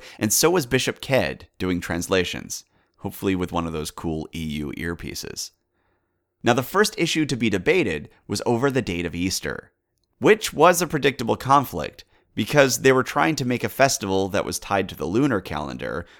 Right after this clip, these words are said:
work with the Roman solar calendar. And that's just never gonna be easy. And this is actually such an issue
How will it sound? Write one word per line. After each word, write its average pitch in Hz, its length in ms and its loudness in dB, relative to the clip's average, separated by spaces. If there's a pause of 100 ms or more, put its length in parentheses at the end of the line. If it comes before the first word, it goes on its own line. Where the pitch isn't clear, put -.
(120)
work 120 360 2
with 110 160 2
the 113 80 0
Roman 90 420 0
solar 92 500 0
calendar. 64 680 -12 (500)
And 98 140 -2
that's 123 200 2
just 98 220 -2
never 90 280 -2
gonna 85 180 -4
be 76 260 -6
easy. 65 420 -6 (520)
And 131 160 4
this 202 200 4
is 185 140 2
actually 143 360 2
such - 320 0
an 135 80 -2
issue 98 380 -2